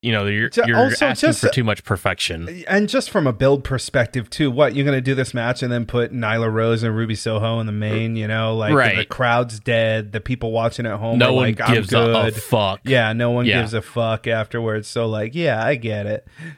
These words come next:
Speaker 2: You know, I understand what they did, and I don't think there's really a, a perfect solution for
Speaker 1: Mm-mm.
Speaker 2: for avoiding the,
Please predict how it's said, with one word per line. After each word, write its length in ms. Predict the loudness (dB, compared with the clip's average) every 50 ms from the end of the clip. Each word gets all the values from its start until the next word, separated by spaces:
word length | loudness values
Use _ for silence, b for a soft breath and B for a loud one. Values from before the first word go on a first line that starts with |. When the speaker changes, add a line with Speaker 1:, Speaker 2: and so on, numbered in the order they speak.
| B B -8
Speaker 2:
You 100 | -4 -4
know, 180 | -2 -2 0 0
I 160 | 2 4 4 6
understand 460 | 6 4 2 2 2 2 4 4 4
what 100 | 2 2
they 120 | 0 -2
did, 380 | -2 0 2 2 4 4 2 2
and 100 | 0 0
I 120 | 0 2
don't 200 | 2 2 2 0
think 200 | -2 -4 -4 -2
there's 240 | -2 -2 -2 -4 -6
really 580 | -4 -2 0 2 2 4 2 2 2 0 -2 -4 -8 -8
a, 220 | -4 -2 -2 -2 -2 -6 _ _ _
a 120 | -6 -6 -4
perfect 560 | -4 -2 0 0 0 2 0 -2 -2 -2 -6
solution 800 | -4 -2 0 2 2 2 0 0 -2 -6 -8 -8 -6 -6 -6 -6
for 260 | -4 -2 -2 -2 -2 -4 -2 0
Speaker 1:
Mm-mm. 400 | 0 0 0 -2 -4 -4 -4 -6 -10 _ _ _ _ _ _ _ _ -18 -12 -10 -4
Speaker 2:
for 380 | 0 2 4 4 4 2 -2 -2 -2
avoiding 560 | -2 0 2 2 4 4 4 2 0 0 0
the, 380 | 0 0 0 0 0 -2 -4